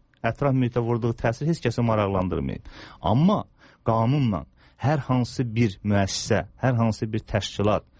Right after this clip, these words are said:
istər, e, fiziki şəxs olsun, istər hüquqi şəxs olsun, hər hansı prosesə başlamazdan əvvəl həmin texnologiya, həmin reqlament normaları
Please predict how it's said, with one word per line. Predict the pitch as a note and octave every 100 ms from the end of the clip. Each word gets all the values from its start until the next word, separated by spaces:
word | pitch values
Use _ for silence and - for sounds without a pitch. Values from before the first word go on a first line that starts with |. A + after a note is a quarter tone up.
| - - -
istər, | G2+ - B2+ B2+
e, | D#2+ C#2
fiziki | - G#2 G#2+ -
şəxs | B2+ A2 F#2 -
olsun, | E2 - D#2
istər | - - C3 G#2+
hüquqi | A2 A2+ B2
şəxs | - D#2+ -
olsun, | E2 - D2+ - - - -
hər | - D3
hansı | C3 - A#2
prosesə | - - A2+ - A2+ - G#2 - _ _ _ _
başlamazdan | A#2 - A#2+ A#2 A2 A#2 C3
əvvəl | G#2 G2 F#2+ G2+ C3+ - - - -
həmin | B2 E3+
texnologiya, | D#3+ - B2 B2 A#2+ B2+ G#2 F#2
həmin | - A2+ D3 A#2+
reqlament | A#2 A2+ C#3 B2+ G2+ -
normaları | G2+ F#2+ F#2+ F#2 F#2 A2+